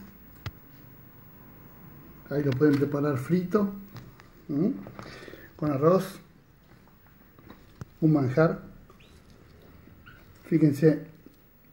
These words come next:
la carne del pejerrey. Cuando se consume un pejerrey pescado por uno,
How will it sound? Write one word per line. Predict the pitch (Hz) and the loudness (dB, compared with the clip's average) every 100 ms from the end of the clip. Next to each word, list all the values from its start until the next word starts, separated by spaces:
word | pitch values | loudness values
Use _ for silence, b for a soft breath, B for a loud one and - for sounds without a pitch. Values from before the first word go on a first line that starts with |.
| - | -8
la | 139 | -4
carne | 127 165 156 165 - - - - - - - - - - - - - - - | 4 8 8 6 -6 -20 -20 -20 -18 -16 -18 -20 -20 -20 -20 -20 -20 -18 -4
del | 147 127 | -2 0
pejerrey. | 135 147 147 160 160 - - - _ _ - b b b b b b b b b | -2 0 6 6 6 2 -14 -20 _ _ -20 b b b b b b b b b
Cuando | 170 170 | 6 6
se | 165 | 6
consume | 170 170 277 277 | 6 6 8 8
un | |
pejerrey | 190 160 156 160 139 - - - - - - - - - - - - | 8 6 8 8 6 0 -10 -20 -20 -20 -20 -20 -20 -20 -20 -16 -8
pescado | 135 175 180 | 2 8 8
por | 160 160 | 10 10
uno, | 151 127 | 10 8